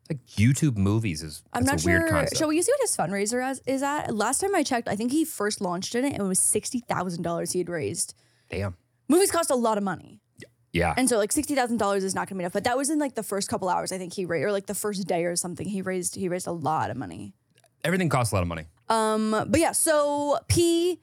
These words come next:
Speaker 2: that's a no. I'm also allergic to things. I also have a really sensitive stomach. Um, I get a headache with the gust of wind in the wrong direction.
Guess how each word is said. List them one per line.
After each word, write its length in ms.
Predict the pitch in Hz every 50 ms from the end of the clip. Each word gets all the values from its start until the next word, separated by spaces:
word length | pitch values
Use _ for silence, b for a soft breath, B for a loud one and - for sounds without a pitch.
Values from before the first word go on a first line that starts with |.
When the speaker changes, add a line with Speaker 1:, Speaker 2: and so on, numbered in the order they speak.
| _ _ _ _ _ _ _
Speaker 2:
that's 160 | 233 240 240
a 60 | 254
no. 560 | 254 254 240 240 240 233 233 233 233 240 240 - -
I'm 100 | 233 233
also 260 | 240 247 247 - 254
allergic 280 | 247 214 226 226 220 226
to 60 | 226 233
things. 440 | - 247 233 233 233 233 233 214
I 120 | - - 190
also 140 | 208 202 208
have 60 | 185
a 40 | 202
really 160 | 226 220 220
sensitive 340 | - 214 220 208 - - -
stomach. 640 | - - - - 247 233 233 240 240 240 240 - - -
Um, 340 | 196 202 196 190 185 190 185
I 60 | -
get 120 | 180 - -
a 40 | 185
headache 520 | - - 247 233 226 233 233 226 226 -
with 100 | 214 -
the 60 | 202 180
gust 220 | - 208 208 -
of 80 | 202 180
wind 120 | 208 208
in 60 | 202
the 80 | 202 202
wrong 180 | 202 196 202
direction. 640 | 196 202 196 196 196 - - 214 208 196 196 202 202